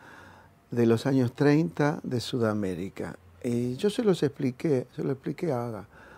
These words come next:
Y él entendió que esta gente tenía un espíritu humanista y por eso en esa época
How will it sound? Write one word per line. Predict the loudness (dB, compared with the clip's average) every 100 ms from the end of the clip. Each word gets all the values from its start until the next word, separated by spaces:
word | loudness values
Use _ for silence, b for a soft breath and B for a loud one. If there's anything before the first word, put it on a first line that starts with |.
| B B B _ _ -4
Y | 0 0 0 0
él | 0 0
entendió | 0 0 0 4 6 6 4
que | 4
esta | 4 2
gente | 4 6 6 6 4
tenía | 4 4 6
un | 4
espíritu | 2 0 0 2 4
humanista | 6 6 6 4 2 2
y |
por | 4 2
eso | 2 0 0
en | 0
esa | 0 2
época | 2 2 -2 -4 -6